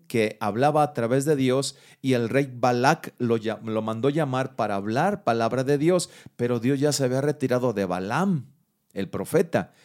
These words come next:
Es decir, hay hombres de Dios a quien Dios utiliza,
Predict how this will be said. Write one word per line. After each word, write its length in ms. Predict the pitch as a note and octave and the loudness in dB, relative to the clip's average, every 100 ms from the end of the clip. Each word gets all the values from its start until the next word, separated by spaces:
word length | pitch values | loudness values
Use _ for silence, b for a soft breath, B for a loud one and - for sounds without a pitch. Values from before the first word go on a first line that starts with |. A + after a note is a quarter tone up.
| b b | b b
Es 160 | G#2 C3 | -8 -4
decir, 460 | D3 C#3+ C3 - | -2 0 -2 -4
hay 260 | - C3 D3+ | -2 0 0
hombres 340 | - E3 E3+ F#3 | 2 2 4 2
de 80 | D#3+ | 2
Dios 300 | D3+ C#3 C#3 | 0 0 -2
a 60 | |
quien 260 | C3+ A#2+ A2+ | -2 -4 0
Dios 180 | C#3 C3+ | 0 0
utiliza, 720 | E3+ D#3+ D3 C#3 - D#2+ | -2 -2 0 0 -2 -6